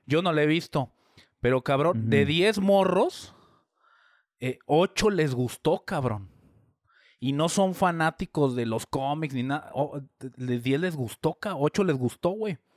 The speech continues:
Speaker 1: Entonces,
Speaker 2: Ujú.
Speaker 1: este, que, digo,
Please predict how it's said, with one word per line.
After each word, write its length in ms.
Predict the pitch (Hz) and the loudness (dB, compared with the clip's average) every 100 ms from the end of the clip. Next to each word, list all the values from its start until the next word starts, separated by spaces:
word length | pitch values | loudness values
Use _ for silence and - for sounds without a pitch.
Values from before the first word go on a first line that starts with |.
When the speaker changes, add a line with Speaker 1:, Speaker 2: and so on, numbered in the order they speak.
| _ - _ _ _ | _ -20 _ _ _
Speaker 1:
Entonces, 380 | _ 127 131 175 | _ -2 0 0
Speaker 2:
Ujú. 80 | 120 | 0
Speaker 1:
este, 680 | 104 - 131 117 117 110 92 _ _ _ _ _ _ _ _ _ - | -2 -2 0 2 4 2 -2 _ _ _ _ _ _ _ _ _ -4
que, 400 | 139 143 143 135 | 0 2 2 0
digo, 320 | 123 151 147 | -2 0 0